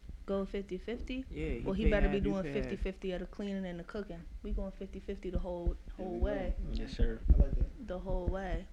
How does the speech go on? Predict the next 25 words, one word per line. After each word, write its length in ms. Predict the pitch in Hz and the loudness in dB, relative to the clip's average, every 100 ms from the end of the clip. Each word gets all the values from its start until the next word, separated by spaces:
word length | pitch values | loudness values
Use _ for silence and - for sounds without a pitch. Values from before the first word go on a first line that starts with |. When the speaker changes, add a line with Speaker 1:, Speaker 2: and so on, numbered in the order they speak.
| - - | -16 -12
Speaker 1:
If 140 | - | -6
I'm 160 | 190 208 | -4 -4
paying 300 | 214 202 202 | -4 -4 6
Speaker 4:
You 100 | 143 | 8
Speaker 1:
half, 20 | 131 | 10
Speaker 4:
gon-, 300 | 117 110 110 | 10 8 6
Speaker 1:
you 120 | - | 2
Speaker 4:
you, 40 | 147 | 2
Speaker 1:
doing 200 | 196 190 | 0 -2
half 280 | 196 190 - | -2 -4 -8
the 60 | |
work. 320 | 170 190 170 - - | -8 -6 -6 -8 -14
Speaker 3:
That's 140 | - 127 | -14 -8
right. 180 | 127 - | -8 2
Speaker 4:
you 120 | 156 | 6
gonna 140 | 139 110 | 8 6
respect 320 | - 123 127 | 2 0 2
him 100 | 131 | -2
the 80 | 127 | 0
same? 280 | - 131 151 - - - - - | 0 0 0 -4 -6 -8 -8 -4
Fifty 200 | 120 117 | -2 0
fifty? 220 | 127 127 | 0 -2
Speaker 1:
Well, 120 | 135 95 | -4 -4
I 20 | |
resp-, 680 | 95 - - - - - | -6 -8 -2 -2 -2 -16